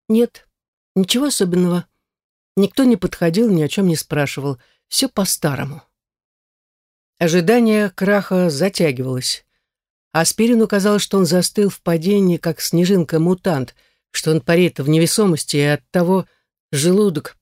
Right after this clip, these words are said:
подкатывает к горлу. Форточки Ирины на четвёртом этаже были приоткрыты. Оттуда вытекал, струясь на морозе, тёплый домашний воздух.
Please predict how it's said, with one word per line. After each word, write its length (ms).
подкатывает 680
к 60
горлу. 500
Форточки 600
Ирины 420
на 140
четвёртом 460
этаже 320
были 280
приоткрыты. 800
Оттуда 460
вытекал, 640
струясь 520
на 60
морозе, 480
тёплый 380
домашний 500
воздух. 580